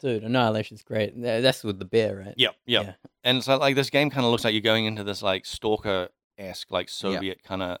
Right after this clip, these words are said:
Speaker 2: thing, and you're going through some sort of, like, boundary or whatever
Speaker 1: Yeah.
Speaker 2: into this, like, s-, stuff's not right in this place.
Speaker 1: Mm.
Speaker 2: Um, and people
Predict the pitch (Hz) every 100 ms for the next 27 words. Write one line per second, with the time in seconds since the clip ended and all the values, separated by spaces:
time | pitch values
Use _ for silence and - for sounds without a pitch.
0 | - 104 95 95 92 - _ _ _ _
1 | _ _ _ _ - 110 117 110 98 -
2 | 113 110 98 107 95 107 101 104 95 87
3 | _ - 92 98 92 90 87 92 95 87
4 | 90 123 120 107 92 - 98 87 - -
5 | - - - - - 98 - 101 92 92
6 | 95 90 87 - 90 85 85 120 113 90
7 | 87 107 143 147 147 107